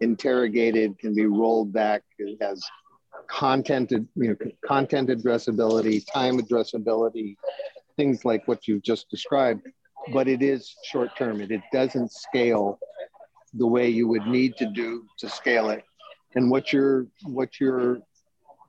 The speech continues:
absolutely addressing is, is one of those key problems that, um, I think there, there are some ways to address parts of it.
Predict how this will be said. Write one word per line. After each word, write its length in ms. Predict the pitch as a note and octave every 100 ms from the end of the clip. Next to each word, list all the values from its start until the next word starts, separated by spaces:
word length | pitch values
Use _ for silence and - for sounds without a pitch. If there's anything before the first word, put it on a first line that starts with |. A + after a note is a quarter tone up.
| -
absolutely 720 | C#3+ D3+ - - D3 C#3 B2 A#2 C#3+
addressing 680 | A2 B2+ B2 B2 B2 A2
is, 240 | G#2+ G2+ - - - _ _ -
is 180 | A#2+ G#2+
one 200 | B2 B2+
of 100 | A#2
those 520 | A#2 A2 G#2+ - - _ _ _ _ _ _ _
key 220 | - E3+ D#3
problems 720 | - C#3 C3 A#2+ G#2 G#2+ - -
that, 220 | A2+ A#2 _ -
um, 520 | A#2+ A2+ A2 G#2+ G#2 - -
I 80 | B2
think 220 | D3+ D3
there, 320 | C#3+ B2 A#2 A2+ _ - - - -
there 160 | C#3 C3
are 60 |
some 300 | - A#2+ A2+
ways 340 | A#2 B2+ C3+ -
to 100 | B2
address 340 | G#2+ A#2+ A#2+ - -
parts 300 | C3+ C3 A#2
of 140 | G2
it. 120 | G#2